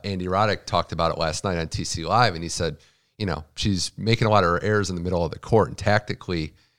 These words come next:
she kinda has this, kinda has this, like, um, I don't wanna say identity crisis, but she kinda changes up how she plays within matches. And I've noticed that a little bit too. It was Nico Pereira who said on this podcast that she plays better when she's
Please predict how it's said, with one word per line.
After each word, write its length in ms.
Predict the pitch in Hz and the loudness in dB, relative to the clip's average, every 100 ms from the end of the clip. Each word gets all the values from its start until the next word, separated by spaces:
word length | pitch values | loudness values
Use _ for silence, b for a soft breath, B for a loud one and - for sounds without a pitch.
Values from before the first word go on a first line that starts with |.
| _ _ | _ _
she 160 | - 104 | -6 -2
kinda 300 | 120 120 107 | 2 2 4
has 400 | 113 107 98 - | 6 4 2 -2
this, 340 | 95 - - b b b b _ | -2 -2 -8 b b b b _
kinda 160 | 196 | 4
has 300 | 208 185 160 | 6 4 4
this, 240 | 143 139 - | 0 -2 2
like, 380 | 131 110 - 113 | 4 4 2 4
um, 380 | 101 92 82 - - | 4 4 0 -10 -6
I 80 | 123 | 0
don't 120 | 127 | 2
wanna 160 | 120 | 2
say 200 | 104 110 | 2 2
identity 380 | 90 95 104 123 | 2 0 -2 -2
crisis, 480 | 131 131 131 131 131 | 0 0 0 -2 -6
but 160 | - - | -6 -8
she 100 | - | -4
kinda 240 | 131 117 | -2 -2
changes 440 | - 113 110 92 | -4 -4 -4 -4
up 120 | 101 - | -4 0
how 140 | 98 | -2
she 180 | - 90 | 0 -6
plays 380 | - 92 95 87 | -2 0 0 -2
within 320 | 87 92 85 | -6 -4 -2
matches. 600 | 85 110 - - - - b b b - | 2 0 0 -8 -8 -10 b b b -4
And 100 | 139 | -2
I've 80 | |
noticed 260 | 175 226 - | 0 0 6
that 140 | 147 127 | 6 6
a 40 | |
little 220 | 113 113 | 4 0
bit 260 | 90 92 - | 0 -2 -4
too. 280 | - 117 95 | -2 0 0
It 20 | |
was 220 | 95 90 | -2 -2
Nico 280 | 113 107 104 | -2 0 -2
Pereira 380 | - 101 104 90 | 0 2 4 2
who 60 | |
said 240 | 85 - 90 | 0 2 0
on 140 | 87 | 0
this 140 | 90 | -4
podcast 640 | - 90 82 - 85 78 - | -2 0 0 0 -2 -2 -4
that 200 | 82 - | -6 -6
she 100 | 82 | -10
plays 300 | - 85 80 | -8 -8 -6
better 400 | - 87 85 78 b b | -6 -4 -4 -6 b b
when 140 | - 85 | -14 -8
she's 400 | - 82 76 | -6 -6 -8